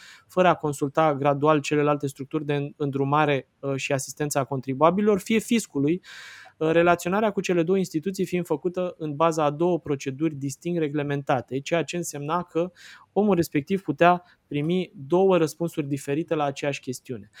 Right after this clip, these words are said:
De acum, cele două proceduri sunt armonizate, au fost eliminate suprapunerile de atribuții și a fost stabilit concret modul de soluționare, atât de către Ministerul Finanțelor, cât și de către anaf, a cererilor privind problematica fiscală,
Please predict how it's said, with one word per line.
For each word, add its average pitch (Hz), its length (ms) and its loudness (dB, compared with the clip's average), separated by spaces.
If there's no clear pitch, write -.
De - 120 4
acum, 247 280 6
cele 190 240 6
două 208 240 6
proceduri 170 420 0
sunt 165 180 -4
armonizate, 143 720 0
au 170 160 2
fost 170 280 -4
eliminate 147 540 0
suprapunerile 143 680 -4
de 135 100 -2
atribuții 135 540 -4
și - 80 -4
a 156 60 2
fost 180 180 -4
stabilit 165 360 0
concret 170 420 0
modul 165 260 2
de 147 80 0
soluționare, 139 760 -2
atât 226 300 0
de 196 100 6
către 160 260 2
Ministerul 151 360 -2
Finanțelor, 156 560 -2
cât 156 100 -4
și 160 140 -6
de 175 80 2
către 139 240 -4
anaf, 139 400 -2
a 156 160 6
cererilor 165 520 6
privind 151 300 -4
problematica 143 600 -4
fiscală, 147 560 -4